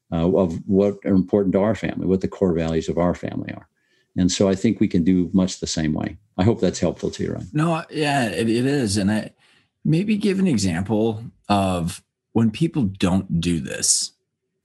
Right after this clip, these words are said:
Speaker 2: what happens?
Speaker 1: Mm-hmm. Well, I think, you know, as we explained to our family, every game that we're aware of is played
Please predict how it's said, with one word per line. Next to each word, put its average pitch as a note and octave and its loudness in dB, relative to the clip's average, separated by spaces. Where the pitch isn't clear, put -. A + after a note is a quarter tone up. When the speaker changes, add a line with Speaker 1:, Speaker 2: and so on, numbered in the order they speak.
Speaker 2:
what G2+ 2
happens? F#2 0
Speaker 1:
Mm-hmm. C3+ -4
Well, E3+ 4
I B2 2
think, D#3+ 0
you B2+ 4
know, A2 4
as G2 0
we C3 4
explained G#2+ 2
to G2+ 4
our G2 2
family, F#2+ 2
every D3 2
game G2+ 2
that F#2 2
we're F#2 4
aware G2 2
of E2+ 2
is E2+ 0
played F#2+ 0